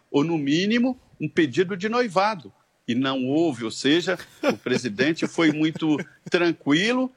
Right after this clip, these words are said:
e não adotou nenhuma medida concreta, como esperavam muitos que vieram aqui.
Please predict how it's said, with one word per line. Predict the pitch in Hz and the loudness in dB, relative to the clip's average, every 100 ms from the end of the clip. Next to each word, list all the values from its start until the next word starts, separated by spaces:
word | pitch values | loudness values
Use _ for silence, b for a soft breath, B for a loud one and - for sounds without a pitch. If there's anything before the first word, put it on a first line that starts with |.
| _ - | _ -2
e | 180 | 0
não | 156 120 131 170 208 | 0 0 0 0 0
adotou | 185 156 120 - 170 | 0 -2 -4 0 0
nenhuma | 170 170 165 | 2 0 0
medida | 135 156 151 | 0 0 -2
concreta, | 147 120 143 190 214 | -4 -6 0 0 0
como | - 214 | -6 -2
esperavam | 240 - 220 220 196 214 240 | -2 0 0 2 0 -2 -6
muitos | 220 262 294 - | -2 0 0 -2
que | - | -8
vieram | 147 139 123 117 | 0 0 0 -4
aqui. | 110 - | -12 -16